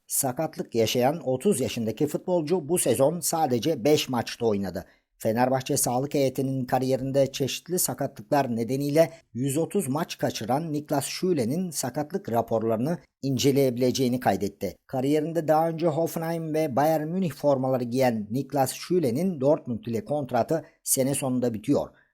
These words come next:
Transfer Market'e göre değeri sekiz milyon euro olan Niklas Süle,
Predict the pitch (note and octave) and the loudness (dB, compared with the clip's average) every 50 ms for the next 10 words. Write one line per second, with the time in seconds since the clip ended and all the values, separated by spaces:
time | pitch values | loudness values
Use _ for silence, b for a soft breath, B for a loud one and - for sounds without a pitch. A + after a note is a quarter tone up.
0 | b _ - C3 B2+ C3 C#3+ C#3+ - - F#3+ G3 F#3 D3+ C3 A#2+ A2+ - B2 B2 | b _ -6 -4 -4 -2 -2 -2 0 2 2 2 2 2 0 0 0 0 -2 -2
1 | - B2+ G2+ A2+ G#2+ A2 G2 C3 D3 C#3+ C3 C3 F3 E3+ - - C#3 B2 - G3+ | -2 -2 0 0 0 0 2 2 4 4 4 4 2 0 0 0 0 0 2 2
2 | E3 C3+ B2+ A2+ A2 G#2+ A2 G#2+ A2 A#2 C3+ D3+ C#3+ A#2 F#2+ G#2+ A2 B2+ E3 C#3+ | 2 2 0 -2 -2 -2 -4 -2 0 0 2 4 4 4 4 2 2 0 0 -4
3 | b b b b G#2+ A2+ B2+ B2 B2+ B2+ C3 A#2+ B2 - - - - - F#3 F#3 | b b b b -4 -4 -4 -4 0 2 2 2 2 0 -4 -8 -4 0 2 4
4 | F3+ F3+ F#3 | 4 4 2